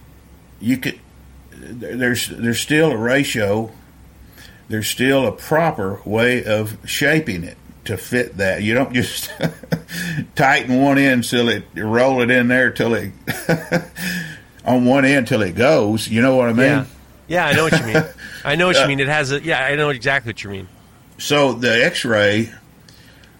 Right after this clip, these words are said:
Speaker 1: uh, once, once the preform is finished, the preform is finished. The blade, it might be a, a, the same type,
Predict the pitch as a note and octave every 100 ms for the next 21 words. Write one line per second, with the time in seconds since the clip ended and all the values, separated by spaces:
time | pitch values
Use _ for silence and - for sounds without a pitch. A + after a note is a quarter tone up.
0 | - - G#2 G#2 F#2 - - - - -
1 | - - - - - - - _ - B2
2 | B2+ F3+ G3 - - - B2 F3+ - F#3
3 | E3+ - F#3 F3+ B2+ G#2 G2 G#2 G2+ -
4 | - - - - - - - - - -
5 | - - - - - - - - A#2+ A#2
6 | A2+ - - C#3 A#2 F2+ - - - -
7 | - - - - - - - - G2 -
8 | F#3 F3+ D#3+ D3 C3+ A2+ - A2+ E2+ -
9 | - - - - - - G2 F#2 A2 B2
10 | C#3+ C#3+ C#3 - - G#2 A2 A2+ A2 G#2
11 | G2 - - F#2+ - - - B2 A#2+ A#2
12 | A2 - - A#2 G#2+